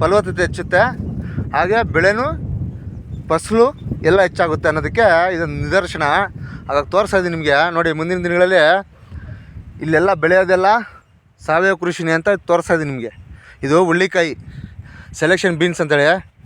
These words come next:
ನಮ್ಮ ಅಣ್ಣ ಹಾಕಿರೋದು, ಅದಕ್ಕೆ ತೋರಿಸ್ತಾ ಇದ್ದೀನಿ ನಿಮಗೆ. ಇಷ್ಟ್ರ ಮಧ್ಯೆ ನೋಡಿ ಈ ಕಂಬಳಿ ಹುಳ ಎಷ್ಟು ಚೆನ್ನಾಗಿ ತಿಂತಾಯಿದೆ ಸೊಪ್ಪನ್ನ. ನೋಡಿ ಇಲ್ಲೊಂದೇ ಅಲ್ಲ,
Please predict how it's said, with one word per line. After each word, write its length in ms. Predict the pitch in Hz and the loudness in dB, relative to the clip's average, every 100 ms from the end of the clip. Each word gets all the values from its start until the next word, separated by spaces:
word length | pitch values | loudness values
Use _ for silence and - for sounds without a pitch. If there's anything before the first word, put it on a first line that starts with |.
| - - - - 139 | -20 -18 -16 -8 -2
ನಮ್ಮ 280 | 147 151 147 | 0 0 -2
ಅಣ್ಣ 160 | 160 | 0
ಹಾಕಿರೋದು, 460 | 156 156 160 143 135 | 0 0 0 2 2
ಅದಕ್ಕೆ 440 | 165 - 151 131 | 0 -4 -10 -4
ತೋರಿಸ್ತಾ 260 | 160 147 151 | -2 0 -2
ಇದ್ದೀನಿ 160 | 135 120 | -6 -8
ನಿಮಗೆ. 220 | 113 113 - - _ _ _ _ _ _ _ _ 160 | -12 -16 -20 -20 _ _ _ _ _ _ _ _ -8
ಇಷ್ಟ್ರ 400 | 131 - - 190 | -8 -8 -2 0
ಮಧ್ಯೆ 360 | 170 139 156 | 2 2 2
ನೋಡಿ 180 | 143 143 | 2 -2
ಈ 40 | |
ಕಂಬಳಿ 300 | 120 131 135 | -2 -2 2
ಹುಳ 100 | 151 139 120 | 4 4 2
ಎಷ್ಟು 120 | _ | _
ಚೆನ್ನಾಗಿ 340 | 143 139 143 135 | -4 -2 -2 -2
ತಿಂತಾಯಿದೆ 340 | 139 131 123 | -2 -2 -2
ಸೊಪ್ಪನ್ನ. 360 | - 117 - 131 - _ _ _ - - - | -4 -8 -2 -2 -2 _ _ _ -20 -12 0
ನೋಡಿ 160 | 139 | 2
ಇಲ್ಲೊಂದೇ 360 | 131 127 131 143 | 2 2 2 2
ಅಲ್ಲ, 180 | 147 | 4